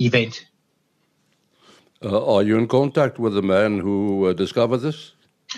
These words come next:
Speaker 1: Uh, Jose Luis, uh, Pereira, uh,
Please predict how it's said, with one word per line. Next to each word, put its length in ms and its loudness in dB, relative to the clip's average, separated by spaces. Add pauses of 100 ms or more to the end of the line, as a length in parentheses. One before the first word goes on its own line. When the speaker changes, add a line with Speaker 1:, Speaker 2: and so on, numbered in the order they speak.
(360)
Speaker 1:
Uh, 220 4 (100)
Jose 380 4
Luis, 460 4 (200)
uh, 140 -2 (140)
Pereira, 720 4
uh, 160 2